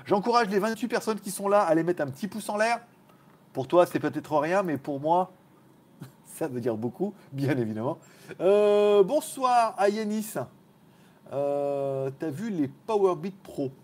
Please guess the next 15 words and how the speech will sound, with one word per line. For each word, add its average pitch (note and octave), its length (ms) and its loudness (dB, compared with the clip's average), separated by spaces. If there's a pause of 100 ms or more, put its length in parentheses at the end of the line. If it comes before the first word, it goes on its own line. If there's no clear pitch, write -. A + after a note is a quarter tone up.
Pff, F4+ 180 -4 (160)
je - 100 -20
sais G#3+ 60 -12
même A3 60 -12
pas - 100 -6
de G#3+ 40 -16
quoi F#3+ 120 -4
tu - 120 -14
me F3+ 60 -10
parles. G2+ 220 -10 (260)
<laughs> - 280 -20
Mais A#2+ 280 2
non, B2 240 0 (200)
bah C#3 140 10
non. C#3+ 220 6